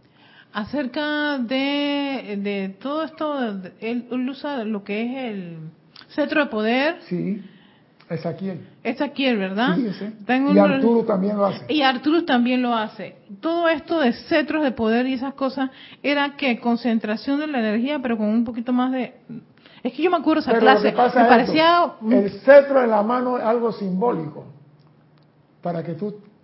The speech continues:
Speaker 2: pienses que tienes algo en la mano, pero la energía está saliendo de la mano, no del cetro. Tu mano carga
Speaker 1: Eh, eh,
Speaker 2: el
Speaker 1: carga
Speaker 2: cetro
Speaker 1: el cetro
Speaker 2: con la energía,
Speaker 1: con la energía.
Speaker 2: para tu poder. Entonces tú puedes, mañana pasado, cuando tienes la maestría, no necesitas cetro.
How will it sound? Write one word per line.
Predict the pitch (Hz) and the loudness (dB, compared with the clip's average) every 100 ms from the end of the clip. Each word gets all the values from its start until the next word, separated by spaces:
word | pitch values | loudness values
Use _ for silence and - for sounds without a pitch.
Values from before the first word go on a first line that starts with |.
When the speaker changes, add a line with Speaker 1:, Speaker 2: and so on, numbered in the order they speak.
| _ _ | _ _
Speaker 2:
pienses | 247 262 196 185 | 0 0 0 -4
que | 170 | -4
tienes | 180 185 | -2 -2
algo | 180 180 | -2 -4
en | 160 | -6
la | |
mano, | 151 160 139 - - - | -8 -8 -12 -16 -20 -8
pero | 180 | -6
la | 160 | -4
energía | 151 175 | -4 -4
está | 180 | -4
saliendo | - 165 175 185 | -6 -4 -2 -2
de | 165 | -2
la | 147 | -4
mano, | 185 160 135 | -6 -8 -8
no | 151 | -10
del | 160 151 | -10 -10
cetro. | 170 175 - _ _ _ _ _ _ _ _ | -14 -16 -20 _ _ _ _ _ _ _ _
Tu | 180 160 | -6 -4
mano | 175 233 208 170 185 - - _ | -2 -2 -2 -4 -10 -16 -20 _
carga | 190 233 226 202 | 0 2 2 0
Speaker 1:
Eh, | 262 247 | 0 -2
eh, | |
Speaker 2:
el | 151 | -2
Speaker 1:
carga | 262 262 | 2 2
Speaker 2:
cetro | 214 277 | 2 2
Speaker 1:
el | - 254 - - | 0 -2 -10 -6
cetro | 277 269 | -4 0
Speaker 2:
con | 196 180 175 165 | 2 2 0 -2
la | 160 | -4
energía, | 156 151 135 160 | -4 -6 -6 -4
Speaker 1:
con | 220 | -4
la | 220 | -4
energía. | 214 202 196 208 175 160 165 | -6 -8 -10 -12 -12 -14 -10
Speaker 2:
para | 160 147 151 | -6 -6 -8
tu | 151 | -8
poder. | 165 151 147 143 - - - | -6 -6 -6 -8 -16 -20 -14
Entonces | 190 180 190 | -6 -2 -2
tú | 208 - | -2 -2
puedes, | 220 214 214 196 | 0 0 -2 -4
mañana | 175 175 202 226 | -6 -4 -2 -2
pasado, | 185 170 202 202 | -4 -2 0 0
cuando | 165 151 | -4 -4
tienes | 208 220 | -4 -2
la | 175 | -4
maestría, | 170 165 220 226 170 - - - 165 | -6 -6 -6 -6 -8 -12 -20 -14 -6
no | 226 | -4
necesitas | 196 220 202 190 | -4 -6 -8 -8
cetro. | 226 202 147 | -10 -14 -16